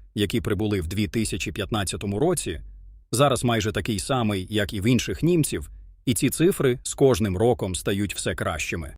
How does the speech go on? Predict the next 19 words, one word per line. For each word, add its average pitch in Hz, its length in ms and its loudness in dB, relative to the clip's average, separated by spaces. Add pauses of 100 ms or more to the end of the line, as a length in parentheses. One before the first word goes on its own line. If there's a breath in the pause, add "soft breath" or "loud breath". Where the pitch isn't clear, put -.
Згідно 120 320 2
з 101 60 -2
деякими 113 400 2
дослідженнями, 127 840 0
імміграція 123 600 2
до 110 100 0
Є 160 220 2
С - 180 -4 (160)
щорічно 180 540 2
підвищувала 113 760 2
В 110 140 4
В 107 120 2
П 107 160 0
Німеччини 135 540 0
більш 131 380 0
ніж 143 200 2
на 120 120 4
один 113 300 2
відсоток. - 580 -4